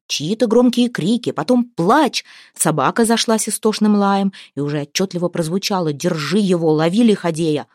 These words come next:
Воры, воры, держи, лови! Ах ты, гадина! Смотри, резанул меня! Окружай его, ребята!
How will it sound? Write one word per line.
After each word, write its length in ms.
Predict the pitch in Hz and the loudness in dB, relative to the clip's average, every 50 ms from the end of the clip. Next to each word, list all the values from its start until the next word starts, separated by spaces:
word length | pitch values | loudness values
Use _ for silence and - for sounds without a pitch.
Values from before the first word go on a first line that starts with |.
| _ _ - | _ _ -2
Воры, 460 | 147 202 277 320 320 277 233 185 165 | 2 4 6 6 6 4 4 0 0
воры, 360 | 143 151 220 277 277 196 151 | 2 2 2 4 4 2 -2
держи, 420 | 139 135 156 185 226 233 269 277 208 | -2 0 0 0 0 -2 -2 -2 -2
лови! 400 | 147 151 190 233 269 262 - - _ _ _ _ _ | -2 -2 0 0 0 -2 -2 -4 _ _ _ _ _
Ах 180 | 403 370 - - | -2 -2 -2 -4
ты, 140 | _ - 196 | _ -4 -4
гадина! 580 | 160 151 143 - 196 226 214 160 147 147 135 - - - _ | -4 -4 -2 2 2 2 2 2 -2 -4 -4 -8 -12 -14 _
Смотри, 560 | - - - 151 160 175 - 196 214 175 - - - _ | -6 -4 -2 -2 -2 0 0 0 0 -2 -4 -8 -12 _
резанул 640 | - - 160 196 233 185 233 247 269 285 262 220 165 | -8 0 2 2 4 4 4 2 4 2 2 2 2
меня! 360 | 160 160 175 190 175 143 - - | 0 0 0 0 -2 -2 -4 -6
Окружай 500 | - - - 135 143 139 139 135 165 208 | -10 -10 -8 -8 -8 -4 -4 -2 -2 0
его, 240 | 208 254 262 277 269 | 0 2 2 4 4
ребята! 480 | 247 233 190 208 165 151 - 143 135 | 4 2 2 0 0 -2 -6 -12 -18